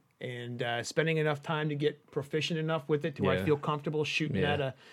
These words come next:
Speaker 1: I mean, I'm comfortable shooting at targets, but man, shooting at an animal, that's, uh, you know, talk about getting shook a little bit.
Speaker 2: Yeah. Uh, yeah, that's, that has to be a di-, like,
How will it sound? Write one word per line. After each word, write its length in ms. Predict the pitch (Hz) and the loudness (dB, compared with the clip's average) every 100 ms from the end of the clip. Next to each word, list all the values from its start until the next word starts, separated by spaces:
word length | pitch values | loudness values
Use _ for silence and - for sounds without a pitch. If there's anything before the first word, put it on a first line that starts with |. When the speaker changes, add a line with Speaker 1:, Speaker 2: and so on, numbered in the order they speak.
| - | 2
Speaker 1:
I 60 | 143 | 6
mean, 80 | |
I'm 80 | 247 | 8
comfortable 360 | - 254 196 151 | 8 6 6 2
shooting 220 | 214 190 | 0 -2
at 100 | 165 | 0
targets, 380 | 175 185 117 - | 4 4 0 -6
but 160 | - 147 | -4 0
man, 240 | 147 120 | 0 0
shooting 260 | - 180 180 | -4 -2 0
at 100 | 165 | 0
an 100 | 139 | 2
animal, 340 | 165 180 202 - _ - - - - - - _ 160 | 2 2 0 -6 _ -20 -20 -20 -20 -20 -20 _ 2
that's, 260 | 185 - | 4 6
uh, 280 | 180 160 143 - _ - | 8 10 6 -2 _ -4
you 80 | 147 | 0
know, 220 | 131 127 - - _ _ _ _ - | 0 -2 -10 -20 _ _ _ _ 2
talk 200 | 175 175 | 2 4
about 180 | 147 135 | 2 4
getting 180 | 175 175 | 2 2
shook 320 | - 214 190 | 6 6 6
a 40 | |
little 220 | 139 131 | 4 4
bit. 320 | 120 131 - _ _ _ _ _ _ _ 101 | 2 2 0 _ _ _ _ _ _ _ 0
Speaker 2:
Yeah. 320 | 98 92 95 - - | 2 2 -2 -10 -8
Uh, 320 | 117 107 107 101 - _ _ _ _ - - _ - | 0 4 4 2 -4 _ _ _ _ -20 -20 _ -2
yeah, 180 | 101 | 2
that's, 280 | 104 113 - 98 - - | 4 2 0 -4 -6 -6
that 160 | 123 127 | 2 6
has 220 | 131 120 | 6 6
to 60 | 104 | 4
be 140 | 104 | 2
a 20 | 98 | 2
di-, 220 | 104 107 - | 4 2 4
like, 200 | 113 | 2